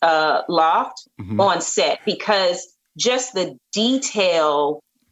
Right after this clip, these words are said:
Speaker 1: that goes into creating this world and the specificity that is needed to make it
Speaker 2: Yes.
Speaker 1: feel like, "Oh, this is real. Like, wait, is this real?" Is, is just,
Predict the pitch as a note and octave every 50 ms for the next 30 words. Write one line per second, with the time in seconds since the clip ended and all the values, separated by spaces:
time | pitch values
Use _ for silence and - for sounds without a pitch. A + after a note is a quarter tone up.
0 | _ _ - F3 G#3+ G3+ F3+ - - G3+ G3 G3 F#3+ G3 F#3+ F#3+ F#3+ - - G3+
1 | G3+ G#3 G#3 G3+ - - - G#3 F#3+ F3+ - - - G3 F#3+ F#3 F#3 F#3+ G3+ G#3
2 | A3+ G#3+ G3+ F#3+ F3+ E3 E3+ D#3+ D#3 - - D#3+ E3 F#3 G3 G#3 G3+ F#3 F3 E3+
3 | E3 - E3+ E3+ E3 E3 E3+ - - F#3 F3+ F3+ - - E3 - - _ _ -
4 | A#3 C4 - - C4 F#3 F3+ F3 D3+ F3+ E3+ D#3+ D#3 D#3 D3+ - E3+ E3 E3 F3
5 | F#3+ G#3+ A3+ A3+ G#3 F#3+ F3+ - - - E3+ E3 E3+ F3 F#3 F#3 F3+ F#3+ E3+ -
6 | - - - A3 G#3+ A3 G#3+ G3+ G3 F3 D#3+ D#3+ D#3 D#3 D3+ - _ _ _ _
7 | _ _ _ _ _ - F#3+ G#3+ G#3 F3+ D#3+ D3 C#3 C#3 C3+ - - _ _ _
8 | - F#3 E3+ G3 C#4 C#4+ C#4+ - - G3+ G#3 C#4+ G4 E4+ G#3 F3 E3 F#3 F#3 E3+
9 | D#3+ C#3+ - F#3+ F#3 F3+ F3 G3 C4 - - - - G3 A3 B3 - F4 G#4 G#4+
10 | - - - - - _ _ _ - B3 F4+ A4 A4+ A4+ A4+ A#4 A4 A4+ - _
11 | _ _ _ _ _ _ _ - - _ _ _ _ A#3 B3 A#3+ A#3 A#3 A3+ A3+
12 | - - - _ _ G#3+ G#3+ G3+ F3+ D#3 F#3 A3 A3 A3 A3 - - - -